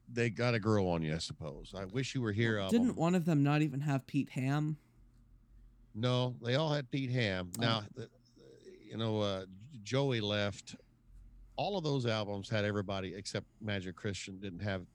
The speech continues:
Speaker 1: Joey hadn't joined yet.
Speaker 2: Mm-hmm.
Speaker 1: Uh, but Pete,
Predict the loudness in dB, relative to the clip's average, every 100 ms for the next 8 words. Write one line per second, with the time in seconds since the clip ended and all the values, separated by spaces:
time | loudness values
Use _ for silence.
0 | -10 -2 0 0 -2 -4 -2 -2 -2 -6
1 | -10 -12 -6 -2 0 0 -4 _ _ _
2 | -20 -10 -6 -6 -8 -14 _ _ _ -6
3 | -2 0 0